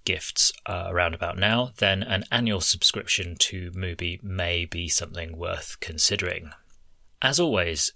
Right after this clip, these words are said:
if you'd like to get in touch, there are contact details in the show notes. If this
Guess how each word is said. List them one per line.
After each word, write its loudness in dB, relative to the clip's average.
if -4
you'd -4
like -2
to -2
get -2
in -4
touch, 4
there -4
are -6
contact -6
details -6
in -8
the -8
show 4
notes. 0
If 0
this 0